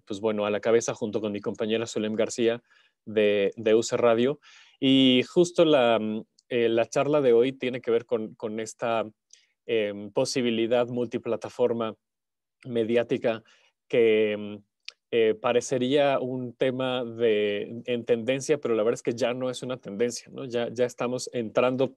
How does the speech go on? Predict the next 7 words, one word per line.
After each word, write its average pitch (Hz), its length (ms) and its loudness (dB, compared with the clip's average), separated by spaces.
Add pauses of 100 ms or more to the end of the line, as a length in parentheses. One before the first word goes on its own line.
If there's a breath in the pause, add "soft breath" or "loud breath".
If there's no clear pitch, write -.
de 120 220 2
lleno 127 420 2 (100)
completamente 117 840 0
a, 101 220 0 (340 loud breath)
al 110 280 -2
contenido 123 640 2
multiplataforma, 120 1000 -2